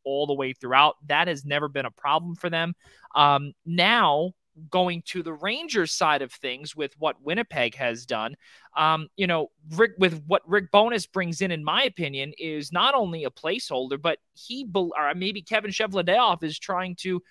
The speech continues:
go for it one more time. Rick Bowness brought Dallas to, you know, to the Stanley Cup final in the bubble, um, with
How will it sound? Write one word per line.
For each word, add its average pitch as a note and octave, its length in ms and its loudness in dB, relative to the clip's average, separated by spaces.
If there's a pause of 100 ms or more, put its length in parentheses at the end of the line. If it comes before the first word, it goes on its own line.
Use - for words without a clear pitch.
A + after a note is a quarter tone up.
(220)
go G3 200 6
for A3+ 220 4
it A3 120 -2
one E3 280 2
more G3+ 220 4
time. A3+ 480 0 (340)
Rick A3+ 280 6
Bowness A#3+ 420 4
brought G3 480 0 (200)
Dallas F#3+ 640 0 (320)
to, G3 500 0 (140)
you F#3 80 -2
know, D#3+ 120 -2
to G#3+ 200 0
the F#3 80 0
Stanley G#3 320 0
Cup F3+ 200 4
final G#3 440 0
in G3+ 180 0
the F#3 80 2
bubble, F3+ 500 4 (340)
um, F3 260 2
with F3+ 180 -2